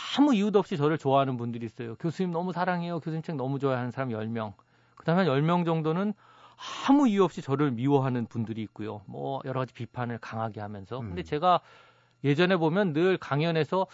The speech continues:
Speaker 1: "아, 오늘 또 그런 분들이 나타나면 어떡하나." 하는 막 어떤 두려움 같은 것도 있고, 늘 그런 분들을 향해서, 그러니까 주로 저를 비판하는 분들을 향해서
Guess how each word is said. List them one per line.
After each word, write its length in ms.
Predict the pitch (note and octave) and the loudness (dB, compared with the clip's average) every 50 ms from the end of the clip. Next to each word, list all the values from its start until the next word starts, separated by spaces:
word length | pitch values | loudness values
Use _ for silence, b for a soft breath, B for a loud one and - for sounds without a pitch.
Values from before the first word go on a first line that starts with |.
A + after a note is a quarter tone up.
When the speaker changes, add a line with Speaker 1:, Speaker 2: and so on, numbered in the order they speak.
| B B B B - - | B B B B -6 -4
Speaker 1:
"아, 80 | D3+ | -4
오늘 280 | C#3 B2+ C#3 D#3+ F3 E3 | -2 -2 -2 -2 -2 -2
또 360 | - G3 F3+ E3 D3+ D3 D3 - - | -2 -2 0 0 0 0 -2 -4 -4
그런 240 | - D3+ D3+ D#3 | -2 -2 -2 0
분들이 280 | D3 D3 C#3+ D3+ C#3 D3 | -2 -4 -4 -4 -4 -2
나타나면 460 | C#3 A#2 - - B2+ B2 B2+ C#3 B2+ | -2 -2 -2 -4 -6 -6 -6 -4 -4
어떡하나." 440 | A2+ A2+ - - - B2 A#2 A#2+ A2+ | -6 -6 -8 -6 -6 -4 -4 -4 -4
하는 360 | A#2 A#2+ B2 B2+ A#2+ A#2 A#2+ - | -4 -6 -6 -6 -8 -8 -10 -8
막 180 | A2+ A2+ - - | -8 -8 -8 -8
어떤 220 | A2 - - A#2+ | -12 -12 -12 -12
두려움 400 | - - - A#2 B2+ C3+ C3+ C3 | -12 -10 -6 -2 0 0 0 0
같은 260 | A#2 A#2 - - A#2+ A#2 | -2 -4 -4 -4 -8 -10
것도 220 | A2+ - - A#2+ | -10 -10 -10 -12
있고, 340 | G#2 - - C#3+ C3 A#2 A2+ | -12 -8 -6 -6 -6 -4 -2
늘 340 | C3+ D#3+ F#3 F#3+ F3 B2 b b b b b b b - | 0 2 2 2 2 0 b b b b b b b -4
그런 260 | - D3 E3+ F3 F3+ | 0 2 2 2 2
분들을 340 | F3 F3 E3 E3 E3+ E3+ C#3+ | 0 0 0 0 0 0 0
향해서, 220 | C#3+ C3+ B2+ - | 0 -2 -4 -6
그러니까 140 | C3 B2 C#3 | -6 -8 -8
주로 220 | - - C#3 D3 | -8 -6 -4 -2
저를 140 | C3 C#3 C3+ - | 0 0 -2 -2
비판하는 520 | - C#3 C3+ - D3+ D#3 D3+ D3+ D3 C#3 | -4 -8 -8 -4 -2 -2 -2 -2 -2 -2
분들을 300 | C3 C3+ B2+ C3 C3 B2 | -4 -4 -2 -2 -2 -2
향해서 520 | B2 A#2 A#2 A2+ G#2 - D3 D#3 F3 F#3 | -2 -2 -4 -4 -4 -4 -2 -2 -2 -2